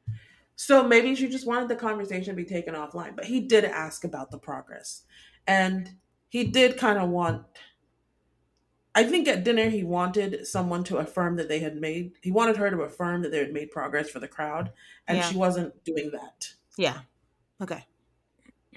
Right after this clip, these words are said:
Speaker 2: Okay. I think she just connected. I was more interested in what made her body language shift,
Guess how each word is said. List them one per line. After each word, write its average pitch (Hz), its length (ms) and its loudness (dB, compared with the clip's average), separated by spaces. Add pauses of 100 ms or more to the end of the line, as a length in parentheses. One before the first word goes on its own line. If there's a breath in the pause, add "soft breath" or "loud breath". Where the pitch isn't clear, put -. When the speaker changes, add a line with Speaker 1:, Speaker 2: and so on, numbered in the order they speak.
(760 soft breath)
Speaker 2:
Okay. 175 280 -8
I 285 80 6
think 539 160 2
she 370 180 -4
just 208 340 4
connected. 180 500 -2 (260 loud breath)
I 311 100 12
was 415 200 10
more 220 280 4
interested 196 540 0
in 170 340 -6
what 180 240 4
made 180 180 -2
her 170 120 -6
body 165 280 2
language 160 400 -4
shift, - 440 -2